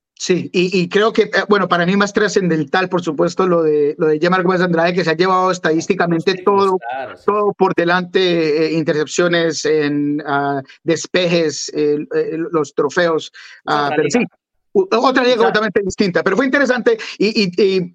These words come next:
Speaker 1: Neymar fue uno de los jugadores que n-, n-, no se quedó muy enamorado con el es-,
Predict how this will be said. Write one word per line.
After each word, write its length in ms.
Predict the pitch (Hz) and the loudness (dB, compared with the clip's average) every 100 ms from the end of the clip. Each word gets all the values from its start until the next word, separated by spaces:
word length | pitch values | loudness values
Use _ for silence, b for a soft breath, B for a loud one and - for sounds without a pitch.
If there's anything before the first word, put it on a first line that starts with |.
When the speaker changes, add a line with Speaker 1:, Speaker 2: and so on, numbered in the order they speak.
| 170 | -4
Speaker 1:
Neymar 340 | 180 202 226 233 | 0 2 2 2
fue 140 | 254 | 2
uno 80 | 247 | 2
de 60 | 226 | 2
los 100 | 196 | 2
jugadores 400 | 180 180 196 202 | 2 2 0 0
que 280 | 185 175 170 | 0 0 0
n-, 140 | 180 180 | -2 -2
n-, 120 | 175 175 | -4 0
no 160 | 180 | 0
se 80 | 196 | 2
quedó 180 | 202 180 | 2 2
muy 160 | 190 196 | 2 2
enamorado 520 | 190 170 170 165 156 | 2 2 2 2 0
con 160 | 151 151 | 0 0
el 100 | 156 | 0
es-, 180 | 151 | -2